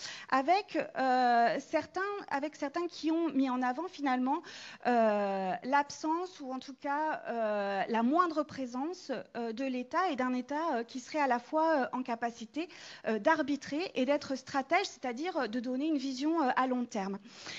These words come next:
Et là, finalement, ce qu'on observe, c'est que les acteurs du nucléaire, euh, souffrent de l'absence,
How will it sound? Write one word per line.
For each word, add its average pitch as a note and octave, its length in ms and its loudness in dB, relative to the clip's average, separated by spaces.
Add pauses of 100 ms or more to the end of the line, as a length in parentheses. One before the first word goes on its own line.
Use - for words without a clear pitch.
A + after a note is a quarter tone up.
(160)
Et B3+ 100 6
là, D#4+ 140 8
finalement, C#4+ 440 0 (100)
ce G4+ 80 -8
qu'on C#4 200 -2
observe, D4+ 380 0
c'est C#4 120 -4
que C4+ 100 -2
les C#4 200 0
acteurs C4+ 400 0
du A#3+ 120 -6
nucléaire, A#3+ 540 -2 (260)
euh, G#3 60 -4
souffrent - 640 -6
de A#3 140 2
l'absence, D4+ 680 2